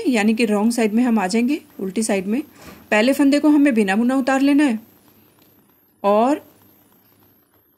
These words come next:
दूसरे फंदे को भी फिर हमें इस तरीके से बुन लेना है उल्टा।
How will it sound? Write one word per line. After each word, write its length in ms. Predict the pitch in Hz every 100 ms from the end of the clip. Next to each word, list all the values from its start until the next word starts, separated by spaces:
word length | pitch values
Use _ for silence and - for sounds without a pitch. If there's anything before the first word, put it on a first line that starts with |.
| _ _ _ _
दूसरे 320 | 202 247 294
फंदे 260 | 294 262 254
को 120 | 254
भी 140 | 226 254
फिर 140 | 240
हमें 240 | 254 233
इस 200 | - 214 220
तरीके 300 | 202 202 208
से 200 | 269 440 - - - - - -
बुन 180 | 196 226
लेना 240 | 202 208
है 80 | 277
उल्टा। 360 | 208 185 165